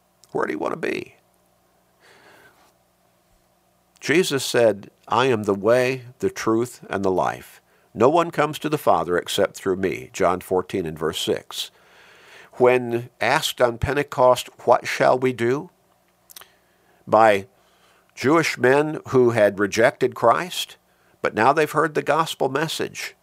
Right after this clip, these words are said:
of forgiveness and salvation through their Savior, whom they had rejected.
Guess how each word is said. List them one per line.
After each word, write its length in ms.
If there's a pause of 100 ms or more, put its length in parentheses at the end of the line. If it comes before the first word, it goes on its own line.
(300)
of 120
forgiveness 520
and 100
salvation 680 (220)
through 800 (180)
their 260
Savior, 640
whom 260
they 120
had 200
rejected. 720